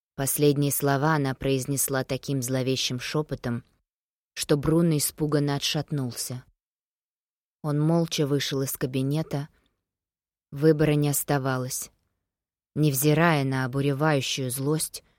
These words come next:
Бруно понимал, что полностью бессилен. Остаётся только ждать. Или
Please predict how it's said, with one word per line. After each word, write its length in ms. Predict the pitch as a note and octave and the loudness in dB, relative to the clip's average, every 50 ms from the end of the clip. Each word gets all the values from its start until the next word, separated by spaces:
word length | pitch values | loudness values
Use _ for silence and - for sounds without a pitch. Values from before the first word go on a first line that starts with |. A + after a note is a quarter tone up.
| _ _ _ _ _ _ _ - | _ _ _ _ _ _ _ -4
Бруно 380 | D3 D#3 E3+ G3 G3 F#3 E3 | 2 4 6 6 6 4 2
понимал, 540 | - - D#3+ D#3+ D3+ D#3 D#3 D#3+ E3+ F3 F3 | 2 2 2 2 4 4 4 4 4 2 2
что 260 | E3+ - - - D3+ | 0 -2 -4 -4 -6
полностью 600 | - - E3 D#3 D3+ D3+ D3+ C#3 - - - D#3 C#3 | -2 0 2 2 4 2 0 -2 -4 -6 -6 -6 -4
бессилен. 680 | D3 C#3+ - - - - D#3 C#3 B2 A#2 A#2+ A#2+ B2+ - _ _ _ _ _ _ _ _ _ _ _ _ _ _ _ _ _ _ _ | -4 -2 -2 -2 -2 0 0 -2 -2 -2 -4 -8 -10 -14 _ _ _ _ _ _ _ _ _ _ _ _ _ _ _ _ _ _ _
Остаётся 760 | - D#3 D3+ - - - C#3+ C3+ C3 D3 D#3+ - - - E3+ | -10 -6 -6 -6 -4 -2 -2 0 0 -2 -4 -4 -8 -8 -8
только 420 | D#3+ - - C#3 B2+ - - - C3 | -6 -4 -4 -4 -4 -6 -8 -8 -8
ждать. 540 | B2 B2+ B2+ B2+ A#2+ A#2+ A#2 - - - _ _ _ _ _ _ _ _ _ _ _ _ _ _ _ _ _ _ _ _ _ _ _ _ _ _ _ _ _ _ _ _ _ | -8 -8 -8 -8 -8 -8 -8 -12 -14 -16 _ _ _ _ _ _ _ _ _ _ _ _ _ _ _ _ _ _ _ _ _ _ _ _ _ _ _ _ _ _ _ _ _
Или 560 | - E3+ D3+ C3+ B2+ B2 A#2+ C#3 F3+ A3+ B3 | -2 0 0 0 0 0 -2 -2 -4 -4 -6